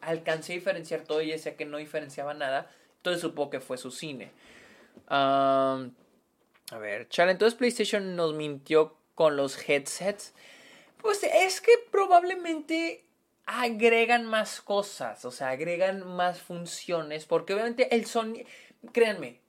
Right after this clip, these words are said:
y hoy lo vi en clase de edición, el ochenta y cinco por ciento de tu experiencia viendo una película o viendo un videojuego es el sonido.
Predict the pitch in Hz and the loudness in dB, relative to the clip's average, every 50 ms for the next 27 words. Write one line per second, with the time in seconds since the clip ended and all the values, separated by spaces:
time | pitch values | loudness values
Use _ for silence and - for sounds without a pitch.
0 | _ _ 175 170 190 196 208 220 233 220 214 208 202 202 202 - 190 185 180 - | _ _ -4 0 2 2 6 6 6 6 4 0 -4 -6 -2 0 0 0 2 0
1 | 190 175 170 165 165 160 - - 165 143 127 - _ _ _ _ _ _ _ _ | -4 -4 -4 -6 -8 -10 -8 -8 -6 -8 -8 -10 _ _ _ _ _ _ _ _
2 | _ _ _ _ _ _ _ _ _ _ _ _ _ _ _ 160 165 165 160 156 | _ _ _ _ _ _ _ _ _ _ _ _ _ _ _ -6 -6 -4 -2 -2
3 | 156 156 151 - - 165 160 156 160 - 151 151 143 143 - - 214 220 269 277 | -4 -4 -4 -6 -6 -8 -8 -8 -8 -6 -6 -6 -8 -10 -12 -12 -12 -12 -12 -12
4 | - - 339 339 - - 208 196 180 170 - - - 196 185 185 180 170 170 - | -10 -10 -10 -10 -8 -6 -4 -4 -4 -6 -10 -12 -10 -4 -4 -4 -4 -4 -8 -8
5 | - 147 139 143 139 143 151 143 139 - - - - _ 170 170 170 185 202 214 | -6 -4 -4 -6 -6 -4 -6 -6 -6 -6 -12 -16 -8 _ -6 -6 -4 -6 -6 -8
6 | 220 220 214 - - - 175 160 165 - 175 196 196 196 220 202 190 175 151 - | -8 -8 -10 -10 -6 -4 -4 -4 -4 -6 -10 -12 -10 -10 -12 -10 -8 -8 -10 -8
7 | _ 147 139 135 135 151 165 165 160 - 143 135 123 113 110 127 139 147 156 160 | _ -10 -8 -8 -10 -10 -12 -14 -12 -12 -8 -6 -6 -8 -8 -8 -10 -10 -10 -10
8 | 151 143 139 160 170 - - 165 - - 160 147 143 - - 113 113 117 120 117 | -12 -8 -6 -6 -6 -6 -8 -14 -14 -14 -14 -14 -14 -14 -16 -16 -16 -16 -18 -18
9 | 120 113 - - | -18 -18 -20 -20